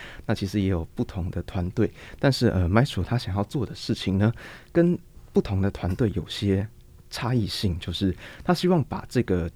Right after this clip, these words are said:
国家青年交响乐团当成是一个常态性举办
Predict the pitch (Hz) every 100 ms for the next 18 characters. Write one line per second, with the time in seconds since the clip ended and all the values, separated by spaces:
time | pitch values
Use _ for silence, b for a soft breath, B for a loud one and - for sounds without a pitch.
0 | - 95 98 117 - 117 98 101 - 95
1 | - 90 - B B B B - 135 -
2 | 95 90 - 98 90 - 50 - - 101
3 | 101 127 98 - 101 - - - 98 95